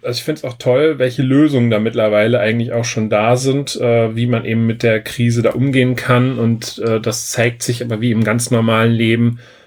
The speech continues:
äh, wer da, äh, also ein tolles Stichwort, <laughs> oder Sprichwort, Not macht erfinderisch, wer da irgendwo kreativ ist,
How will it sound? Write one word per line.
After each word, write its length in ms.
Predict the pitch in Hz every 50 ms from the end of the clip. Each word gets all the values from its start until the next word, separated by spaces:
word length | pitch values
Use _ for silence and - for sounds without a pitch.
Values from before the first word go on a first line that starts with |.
| _ _
äh, 220 | - 110 107 107 104
wer 220 | 104 113 113 107 104
da, 640 | 107 - 117 107 107 110 117 120 123 131 143 -
äh, 260 | - 117 110 110 113 117
also 200 | 110 107 107 113
ein 300 | 117 - - 165 131 120
tolles 240 | - - 117 110 107
Stichwort, 600 | - - 127 120 117 - 123 117 - - - - 127
<laughs> 80 | 123 107
oder 180 | 104 101 104
Sprichwort, 640 | - - - - 127 120 - - - 117 110 117 -
Not 280 | 117 117 120 143 - 123
macht 200 | 120 123 120 135
erfinderisch, 580 | 120 120 - 139 139 143 139 127 123 120 -
wer 120 | 120 113 107
da 340 | 110 110 113 120 135 131
irgendwo 300 | - 120 120 123 117 113
kreativ 600 | 117 - - 127 113 110 - - - 165 170 -
ist, 320 | - - 135 151 143 -